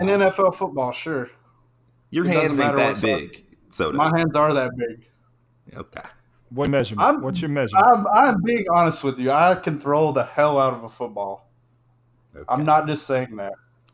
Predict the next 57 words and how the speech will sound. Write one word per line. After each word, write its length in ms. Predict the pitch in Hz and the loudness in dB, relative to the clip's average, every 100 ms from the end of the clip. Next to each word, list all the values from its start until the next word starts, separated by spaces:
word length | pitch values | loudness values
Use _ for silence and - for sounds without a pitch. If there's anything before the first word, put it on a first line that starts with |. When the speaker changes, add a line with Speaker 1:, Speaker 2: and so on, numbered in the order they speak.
| _ | _
Speaker 2:
I 80 | 92 | -6
mean, 140 | 107 127 | 0 0
Speaker 3:
Are 80 | |
Speaker 2:
we'll 140 | 147 147 | 2 2
Speaker 3:
you, 100 | 233 | 2
Speaker 2:
get 100 | 220 | 2
a 20 | |
Speaker 3:
are, 40 | |
Speaker 2:
chance 200 | 208 226 | 2 2
Speaker 3:
if 60 | 131 | 2
Speaker 2:
to 80 | 170 | 4
put 20 | |
Speaker 3:
you're, 80 | 180 | 4
Speaker 2:
this 140 | - - | 2 -4
to 120 | 196 | -2
the 80 | 170 | -2
test. 480 | 202 185 - - _ _ _ - | -2 -4 -6 -16 _ _ _ -8
Speaker 3:
what's 280 | 143 185 - | -4 -2 0
your 120 | 160 | 0
hand 260 | 151 139 127 | 2 0 0
measurement? 400 | 110 95 104 104 | -4 -8 -10 -6
Do 80 | |
you 60 | 127 | -4
know 80 | 135 | -2
your 140 | 131 | -2
hand 200 | 127 135 | -2 -4
measurement? 380 | 135 131 131 135 | -4 -4 -6 -6
Are 80 | 123 | -6
you 100 | 110 | -8
ten 220 | - 131 | -6 -4
inches 240 | 127 127 110 | -4 -8 -10
plus? 340 | 143 143 139 | -6 -4 0
Speaker 1:
I 100 | 143 | 0
do 100 | 151 147 | 2 -2
not. 380 | 135 120 113 - _ _ - - - | 0 0 -2 -8 _ _ -20 -14 -10
Speaker 3:
If 140 | 127 | -4
you're 80 | 147 | -2
not 280 | 151 143 - | 0 -2 -4
ten 200 | 151 135 | -6 -4
in-, 180 | 127 117 | -4 -6
if 120 | 131 | -8
you're 100 | 165 | -4
not 220 | 170 143 - | -4 -4 -6
ten 200 | 156 143 | -6 -4
and 100 | 127 | -4
a 40 | |
half 260 | 135 127 131 | -6 -8 -6
inches 500 | 131 131 135 127 - _ - - | -8 -6 -8 -10 -16 _ -20 -12
or 120 | 120 | -8
more, 360 | 110 113 127 127 | -6 -4 -4 -4
you're 240 | 123 117 113 | -4 -6 -6
not 360 | 120 107 - | -4 -6 -8
throwing 260 | 113 107 101 | -8 -8 -12
it 60 | - | -14
forty 260 | 110 101 | -12 -12
fucking 320 | 98 101 - - | -12 -18 -16 -18
yards. 360 | 101 - - | -18 -20 -20